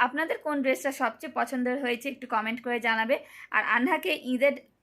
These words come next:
পাপার ড্রেস পরানোর পর কোন ড্রেসটা পরাবো সেটা আপনারা যদি কমেন্ট করে জানান আমার ভালো লাগবে, কারণ এতগুলো ডা-, ড্রেসের মধ্যে কোন ড্রেসটা ওকে ঈদের ড্রেস, যে ওর পাপা যে ড্রেসটা পরবে,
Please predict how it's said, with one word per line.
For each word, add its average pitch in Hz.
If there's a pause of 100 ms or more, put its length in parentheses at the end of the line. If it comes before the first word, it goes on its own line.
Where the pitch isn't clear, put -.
(160)
পাপার 240
ড্রেস 269
পরানোর 247
পর 262
কোন 285
ড্রেসটা 285
পরাবো 233
সেটা 240
আপনারা 240
যদি 247
কমেন্ট 233
করে 247
জানান 233
আমার 220
ভালো 247
লাগবে, 214 (340)
কারণ 233
এতগুলো 277
ডা-, 247
ড্রেসের 247
মধ্যে 277
কোন 254
ড্রেসটা 262
ওকে 277 (140)
ঈদের 247
ড্রেস, 247 (140)
যে 269 (240)
ওর 247
পাপা 240
যে 247
ড্রেসটা 247
পরবে, 220